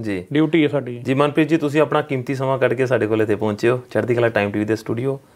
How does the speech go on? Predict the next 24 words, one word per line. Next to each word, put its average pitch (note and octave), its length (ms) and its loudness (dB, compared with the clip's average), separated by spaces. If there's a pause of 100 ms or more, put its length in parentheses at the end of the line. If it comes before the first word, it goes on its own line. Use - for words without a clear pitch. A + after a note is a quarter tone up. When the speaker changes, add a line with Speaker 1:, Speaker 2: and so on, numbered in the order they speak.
(200)
Speaker 1:
ਬਹੁਤ D3 200 4
ਵਧੀਆ D3 220 4
ਲੱਗਾ, C#3 200 2
seriously, C3+ 500 -4
ਤੁਸੀਂ, C3 380 -6
ਅਹ, - 840 0
ਕਿਸ D#3 120 0
ਤਰ੍ਹਾਂ, E3 160 4
ਕਿਸ D3+ 100 0
ਤਰ੍ਹਾਂ D#3 160 2
ਕੰਮ C3+ 240 -2
ਕਰਦੇ B2+ 260 -2
ਹੋ, B2+ 200 -2
ਬਹੁਤ A#2 640 0
ਦਿਲੋਂ C#3 420 2
ਤੁਹਾਡਾ B2 380 0 (280)
ਧੰਨਵਾਦ। B2 460 0 (520)
ਸੋ B2 500 2
ਇਹ C#3+ 160 4
ਸੀਗੇ D3 720 2
ਮਨਪ੍ਰੀਤ C3+ 540 0
ਸਿੰਘ B2 240 -4
ਜੀ, B2 220 -4 (440)
ਜਿਹੜੇ C#3+ 560 0